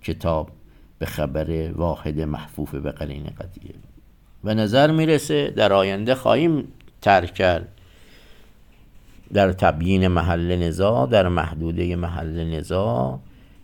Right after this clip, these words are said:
در دایرهٔ اشکالات، برخی از اشکالات می‌شه مطرح بشه که شامل خبر قطعی هم بشود،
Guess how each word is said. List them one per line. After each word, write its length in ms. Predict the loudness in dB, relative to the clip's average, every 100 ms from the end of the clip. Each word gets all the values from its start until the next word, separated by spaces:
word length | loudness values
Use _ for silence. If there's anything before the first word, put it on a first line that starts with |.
| 0
در 140 | 0
دایرهٔ 760 | 2 2 2 2 2 0 -2 -4
اشکالات، 720 | -6 -4 -2 0 2 2 0
برخی 460 | 2 2 2 2 4
از 160 | 4 2
اشکالات 640 | -4 0 2 4 2 0
می‌شه 200 | -6 -2
مطرح 500 | 0 0 2 2 2
بشه 320 | 0 -2 -2
که 360 | -2 0 0 -2 -14 -20 -20 -20 -20 -20
شامل 540 | -4 4 4 6 6 4
خبر 640 | 6 6 8 8 6 4 -2 -16 -20 -20 -20 -20 -20 _ 0
قطعی 440 | 0 0 0 4 6
هم 260 | 6 4
بشود، 600 | 2 4 4 4 4 2